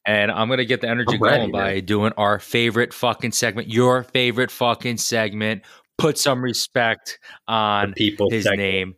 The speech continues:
Speaker 1: Here we go. Tom Brady. That's right. Tampa Bay is on fire.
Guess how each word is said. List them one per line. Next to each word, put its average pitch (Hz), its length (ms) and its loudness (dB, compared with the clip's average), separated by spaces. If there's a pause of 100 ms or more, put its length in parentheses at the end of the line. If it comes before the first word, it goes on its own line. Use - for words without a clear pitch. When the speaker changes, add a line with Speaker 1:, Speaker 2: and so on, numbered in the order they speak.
Speaker 1:
Here 117 220 0
we 110 160 -2
go. 98 440 0 (220)
Tom 110 600 0 (260)
Brady. 98 680 -2
That's 107 300 -4
right. 107 260 0
Tampa 123 480 0
Bay 131 380 2
is 113 380 -6
on 110 340 -2
fire. 110 960 -2